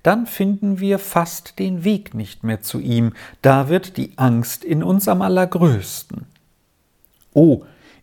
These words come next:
ich will gewiss nicht den Weg verlieren", sagte Dora eifrig, ich will gewiss den lieben Gott alle Tage fragen,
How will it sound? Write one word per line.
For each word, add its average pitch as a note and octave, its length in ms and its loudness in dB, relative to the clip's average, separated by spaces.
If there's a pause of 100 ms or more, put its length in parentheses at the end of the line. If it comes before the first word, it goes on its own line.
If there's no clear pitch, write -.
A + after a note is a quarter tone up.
ich E3+ 280 -2
will D3 200 4
gewiss B2+ 480 0
nicht A3 280 0
den G#3 200 2
Weg G#3 240 0
verlieren", C#3 680 2 (100)
sagte - 440 -8
Dora A2+ 520 -2
eifrig, A#2 520 -2 (240)
ich - 220 2
will D3+ 180 6
gewiss C3 440 2
den B2+ 180 2
lieben D#3+ 400 0
Gott D#3 340 0
alle A#3+ 320 0
Tage D3 380 0
fragen, C#3+ 600 0